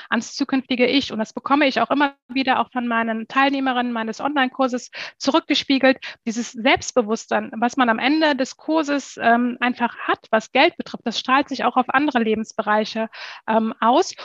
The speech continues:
Und, ähm, man fühlt sich einfach, ähm, stärker, ähm, ähm,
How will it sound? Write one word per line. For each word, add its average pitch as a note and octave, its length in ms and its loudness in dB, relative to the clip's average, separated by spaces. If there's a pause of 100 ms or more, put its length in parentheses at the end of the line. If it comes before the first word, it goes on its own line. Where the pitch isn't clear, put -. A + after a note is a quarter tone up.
(100)
Und, D#4 320 0
ähm, C4 240 2
man B3+ 160 4
fühlt E4+ 220 4
sich D#4 140 -2
einfach, A#3+ 320 0
ähm, A3+ 520 -2
stärker, C#4+ 1000 2
ähm, B3 360 -4 (340)
ähm, A3+ 440 0